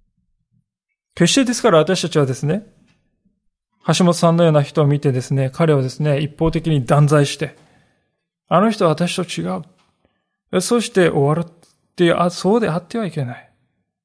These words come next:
「ああ、私も神の救いをもしいただかなかったら、ありのままの自分であり続けたなら、こういう人であったんじゃないだろうか。いや、今でもそういうところを残している部分があるんじゃないだろうか。」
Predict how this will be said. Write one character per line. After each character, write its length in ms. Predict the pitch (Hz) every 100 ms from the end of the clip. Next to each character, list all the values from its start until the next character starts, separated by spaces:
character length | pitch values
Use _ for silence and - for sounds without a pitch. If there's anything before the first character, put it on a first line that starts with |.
| _ _ _ _ _ -
「あ 60 | 185
あ、 160 | 214
私 360 | 196 196 247 277
も 140 | 240
神 240 | 220 247 233
の 140 | 202
救 240 | 202 220
い 40 | 208
を 60 |
も 140 | 202 226
し 100 | 196
い 60 |
た 100 | 185
だ 140 | 214 220
か 80 | 214
な 100 | 202
か 100 | 175
っ 80 |
た 120 | - 180
ら、 200 | 165 - -
あ 80 | 160
り 120 | 196
の 100 | 220
ま 80 | 226
ま 120 | 226
の 80 | 208
自 160 | 156 180
分 160 | 208
で 80 | 185
あ 60 | 180
り 100 | 190
続 180 | 214 220
け 140 | 208
た 100 | 185
な 100 | 180
ら、 280 | 170 - -
こ 180 | - 185
う 60 |
い 60 | 214
う 40 |
人 200 | 202 240
で 80 | 180
あ 80 | 165
っ 100 | 202
た 140 | 247
ん 40 | 226
じ 80 | 208
ゃ 60 |
な 140 | 175 160
い 40 |
だ 120 | 135
ろ 160 | 131 117
う 20 |
か。 140 | - _ _ -
い 60 | 160
や、 80 |
今 200 | 202 269
で 80 | 285
も 140 | 220 190
そ 180 | 196
う 20 | 208
い 20 |
う 40 |
と 120 | 208 214
こ 80 |
ろ 80 | 226
を 40 | 170
残 260 | 165 170
し 100 | 269
て 100 | -
い 40 | 170
る 80 | 165
部 140 | 185
分 160 | 180 156
が 180 | 139
あ 40 | 170
る 100 | 269
ん 40 |
じ 60 | 240
ゃ 60 | 170
な 140 | 135
い 40 |
だ 120 | 117 117
ろ 100 | -
う 40 |
か。」 100 | -